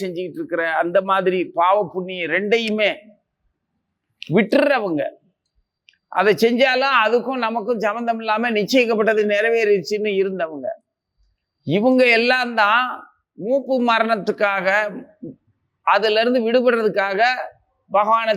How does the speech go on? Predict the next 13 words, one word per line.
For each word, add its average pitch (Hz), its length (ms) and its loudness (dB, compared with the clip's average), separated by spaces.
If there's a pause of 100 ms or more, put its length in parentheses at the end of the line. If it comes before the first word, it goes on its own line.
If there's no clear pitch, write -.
சரணடைவாங்க. 185 640 0 (220)
அதே 214 240 2 (440)
ஒரே 220 200 2 (160)
ஒரு 233 120 2 (120)
காரணத்துக்காக, 165 600 -2 (2000)
வேற 214 220 4 (160)
எதுக்காகவும் 247 640 -2
பகவானை 208 380 -4
சரணடைய 175 520 -6
மாட்டாங்க. 135 380 -8 (920)
அப்படி 254 520 0 (100)
இருக்கிறவங்க 220 580 0 (2750)
அந்த 220 240 0